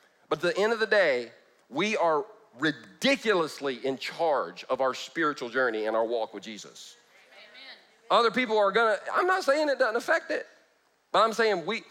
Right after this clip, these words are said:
we can't use it. We've got to be willing to devote ourselves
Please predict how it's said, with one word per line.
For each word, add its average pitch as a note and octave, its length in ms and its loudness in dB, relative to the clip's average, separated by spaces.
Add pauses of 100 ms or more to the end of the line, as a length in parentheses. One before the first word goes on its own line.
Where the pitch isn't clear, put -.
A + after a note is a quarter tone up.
(160)
we G#3+ 160 -8
can't C4 540 2 (380)
use G3 260 -4
it. G3 100 -6
We've A3+ 180 -4
got A3 240 2
to A3 80 -4
be G3 100 -6
willing G#3 300 0
to F3+ 400 -4 (1200)
devote F3+ 540 2
ourselves C3+ 800 -2